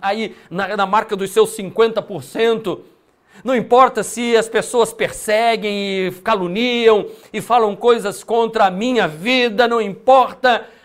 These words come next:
Importa que Deus é quem me tem preso nas suas mãos, de onde ninguém pode tirar. Jesus diz, "As ovelhas que o Pai me dá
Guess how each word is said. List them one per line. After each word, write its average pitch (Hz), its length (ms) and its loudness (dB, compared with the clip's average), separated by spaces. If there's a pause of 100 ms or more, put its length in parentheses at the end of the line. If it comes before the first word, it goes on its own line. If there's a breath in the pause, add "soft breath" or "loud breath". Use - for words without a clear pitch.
(640 loud breath)
Importa 151 720 -8 (760)
que - 120 -10
Deus - 580 -6 (1300)
é 139 80 -14
quem 139 460 -10 (320)
me 143 100 -12
tem 139 520 -12 (100)
preso 135 380 -6
nas 120 160 -10
suas 117 260 -12
mãos, 107 540 -18 (1120)
de 135 120 -8
onde 151 200 -4
ninguém 147 360 -6
pode 127 300 -8
tirar. 131 340 -8
Jesus 139 380 -10
diz, 135 180 -12
"As 135 140 -10
ovelhas 151 500 -8
que - 80 -14
o 143 60 -10
Pai 160 240 -8
me 135 140 -12
dá 147 260 -6